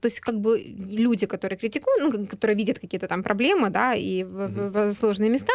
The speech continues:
Speaker 1: они как раз говорят, что эта система не урегулирована, и здесь, возможно, какое-то поле для махинаций. Как бы вы могли ему ответить?
Speaker 2: На самом деле, э, наше видение, что система сегодня, э, построена очень правильно, потому что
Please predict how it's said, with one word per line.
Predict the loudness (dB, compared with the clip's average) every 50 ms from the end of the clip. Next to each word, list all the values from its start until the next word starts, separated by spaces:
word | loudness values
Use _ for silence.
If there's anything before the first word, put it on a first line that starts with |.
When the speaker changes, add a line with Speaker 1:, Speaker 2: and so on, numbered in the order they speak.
| 2
Speaker 1:
они | 2 2
как | 0 0 2
раз | 0 2
говорят, | 2 2 2 2 0 0
что | 0 -2
эта | -2 -2 -2
система | -4 -4 -2 0 2 2
не | 4 4 4
урегулирована, | 4 2 2 2 2 2 2 2 2 2 2 2 2 2
и | 2
здесь, | 2 2 2 2
возможно, | 0 0 2 2 2 2 0 -2 -4 -4 -8 -14 -14 -16 -18
какое-то | -18 _ -2 0 0 0
поле | -4 0 0 2 2 2
для | 0 -2 -4
махинаций. | -4 -4 -6 -8 -8 -10 -10 -12 -14 -16 -4 -2
Как | -2 0 2
бы | 0 0
вы | 0 -2
могли | -4 -6 -8
ему | -12 -14 -16
ответить? | -18 -16 -16 -16 -16 -16 -20 -20 -20 -20 _ _ _ _ _ _ _ -10 _
Speaker 2:
На | -4 -4 0
самом | 0 0 0 2 0 0
деле, | 0 0 2 2 2 2 0 -2 -4 -6
э, | -4 -4 -4 -4 -8 -14 _ _ _ _ _ _ _ _ _ _ _ _ _ _ _ _ _ -16 _
наше | -2 0 0 0 0 -2 -4
видение, | -4 -4 -4 -4 -4 -4 -6
что | -8 -8 -10 -10
система | -10 -10 -8 -6 -4 -4 -4
сегодня, | -4 -4 -4 -2 -2 -2 0 0 -2 -2 -2 -4 -6
э, | -8 -8 -6 -6 -6 -6 -6
построена | -8 -8 -4 -2 0 2 2 2 2 0 -2 -2 -4 -6 -10 _
очень | -2 -2 -2 0 -2 -6 -8 -6
правильно, | -4 -4 -4 -2 -2 -2 -4 -4 -4 -6 -8 -12 -20 -20 -20 -20 _ -20 _
потому | -8 -4 -2 -2 -2
что | -2 0 2 2 2 2